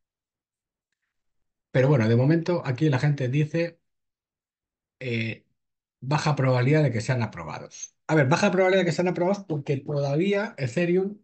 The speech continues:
no está claro si es un valor o es una commodity. Para mí es un valor, pero lo único que, que es commodity es Bitcoin.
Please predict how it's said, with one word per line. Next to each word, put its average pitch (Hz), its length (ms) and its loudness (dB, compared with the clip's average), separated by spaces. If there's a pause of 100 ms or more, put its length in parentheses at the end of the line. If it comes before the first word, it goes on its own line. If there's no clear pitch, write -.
no 147 260 -2
está 151 220 -6
claro 156 200 -4
si 151 100 -4
es 123 100 -6
un 143 100 -4
valor 135 340 -8 (920)
o 117 160 -8
es 110 160 -10
una 92 220 -12
commodity. 117 440 -12 (1000)
Para 107 180 -8
mí 117 80 0
es 113 80 -2
un 104 100 -4
valor, 95 260 -14 (220)
pero 131 260 -12 (1300)
lo 117 80 -2
único 127 220 0
que, 120 220 -2
que - 80 -2
es 120 120 -2
commodity 135 640 -2
es - 320 -12
Bitcoin. - 400 -18